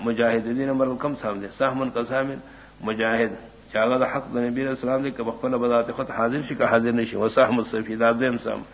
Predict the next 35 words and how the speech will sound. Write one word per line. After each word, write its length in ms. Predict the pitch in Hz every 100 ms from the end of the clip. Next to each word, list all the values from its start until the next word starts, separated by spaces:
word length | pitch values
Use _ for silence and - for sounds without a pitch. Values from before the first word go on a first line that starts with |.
| - - - - -
او 120 | 101
بل 180 | 117 131
سهم 360 | - 147 143
صفی 480 | 131 120 117 135 143 - - - -
چې 40 |
دا 160 | 101 120
به 100 | 123
د 80 | 123
نبی 200 | 127 139
علیہ 100 | 139
السلام 260 | 131 123 117
ته 80 |
وفاروه 480 | 117 113 117 117 135
خو 120 | 139
په 140 | 131 -
شرط 320 | - 131 110
د 20 | 113 113 98 - - -
حضور 360 | 117 113 131 120 - -
په 80 | 104
جهاد 380 | 107 107 107 104 -
کې. 80 | - - - - - - -
چې 40 | -
کله 180 | 143 139
تاسو 300 | 143 135 127
دا 180 | 127 123
کارونه 400 | 120 117 127 139
وکړئ، 260 | 139 147
شهادت 600 | 127 110 113 113 127 120
بالتوحید، 680 | 117 107 - 110 107 123 135 -
شهادت 360 | 113 113 127 113
بالرسالت، 680 | 113 113 113 113 107 117 135 - - - - -
اقامت 400 | 104 113 110 113
الصلاة، 420 | 113 113 120 110 107
ایتاء 280 | 110 113
الزکات، 520 | 110 110 107 120 131